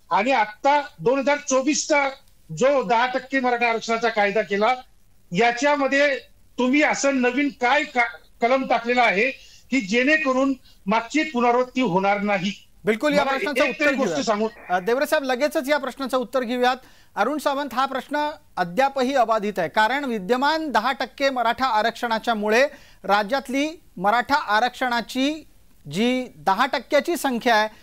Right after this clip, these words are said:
Speaker 2: ती एकत्रितरित्या पाहिली तर एकूण मराठा, एकूण आरक्षणाची मर्यादा बावन्न वरून बासष्ट टक्के घेऊन जाते. म्हणजे थोडक्यात ती पन्नास टक्क्याची मर्यादा यापूर्वी जी ओलांडली आहे,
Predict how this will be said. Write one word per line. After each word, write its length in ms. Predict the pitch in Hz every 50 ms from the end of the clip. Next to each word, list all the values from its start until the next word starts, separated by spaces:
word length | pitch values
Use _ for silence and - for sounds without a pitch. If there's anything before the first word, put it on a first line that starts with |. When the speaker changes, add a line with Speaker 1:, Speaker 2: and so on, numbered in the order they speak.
| - - - -
Speaker 2:
ती 80 | 262 277
एकत्रितरित्या 840 | 262 247 247 - 320 320 359 339 339 - 311 254 240 - 269 254
पाहिली 480 | 240 - 240 208 208 208 202 220 247 311
तर 340 | - - 262 247 247 254 262 214 202
एकूण 440 | 214 226 226 220 - 311 320 339 339
मराठा, 600 | 285 254 226 233 226 - 254 262 240 233 233 - -
एकूण 300 | 208 208 214 - 311 339
आरक्षणाची 640 | 320 262 240 254 254 - - 262 254 247 233 - 262
मर्यादा 500 | 233 226 196 202 214 208 185 220 240 285 - - - - - _ -
बावन्न 360 | 190 202 220 247 277 269 285
वरून 320 | 285 277 262 262 302 285
बासष्ट 400 | 214 220 208 - 247 254 - -
टक्के 280 | 254 226 226 - - 247
घेऊन 260 | 196 196 214 226 220
जाते. 260 | 202 220 202 - 269
म्हणजे 240 | 294 247 220 214 247 240
थोडक्यात 320 | 220 214 214 - - 254 247
ती 140 | - - 262
पन्नास 420 | 214 254 240 226 226 254 247 -
टक्क्याची 360 | 254 214 - 247 220 - 262
मर्यादा 380 | 240 226 202 202 220 220 214 247
यापूर्वी 480 | 240 226 220 220 - 240 233 233 277
जी 100 | 254 254
ओलांडली 440 | 294 277 254 254 262 262 254 254 269
आहे, 100 | 277 294